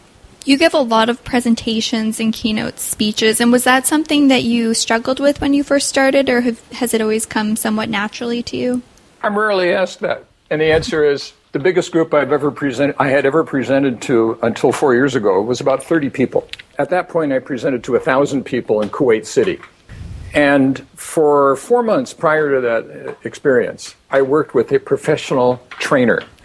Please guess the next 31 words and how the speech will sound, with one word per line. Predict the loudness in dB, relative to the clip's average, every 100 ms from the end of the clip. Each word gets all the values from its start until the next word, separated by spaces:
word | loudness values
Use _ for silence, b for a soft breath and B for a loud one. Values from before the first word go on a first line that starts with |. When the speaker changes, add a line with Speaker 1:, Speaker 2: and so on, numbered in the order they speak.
| B B B B B
Speaker 2:
who | 0 0
took | 0 -2 -2 2
me | 2 2
from | 2 0 2
being | 4
able | 4 4 2
to |
present | 0 -2 -2 -2 -4
to, | 0 2 4 4
uh, | 2
thirty | 0 0 0
people | 2 0 2 0
to | -2
being | -2 0 2
able | 2 0 0
to | -4
present | -4 0 0 2
to | 0
a | 2
thousand | 4 2 2 0
people. | -2 -2 -4 B B B B -4
And | -2 0
when | 0 0
I | 0
think | 0 -2 0
back | -2 0 -2
upon, | -2 -2 -2 -4 -8 -10
uh, | -8 -4 -2 -2
you | 0
know, | 2 0
the, | -2 -8 -8 -8 -2 2 2